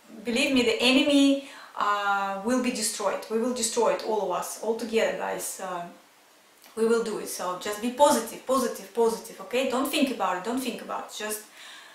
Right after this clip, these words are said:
we're gonna win it. Honestly, we will. So,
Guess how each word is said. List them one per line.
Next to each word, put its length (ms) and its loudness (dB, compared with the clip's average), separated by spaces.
we're 140 -2
gonna 240 6
win 200 2
it. 160 -8
Honestly, 420 0
we 180 0
will. 260 -2
So, 500 6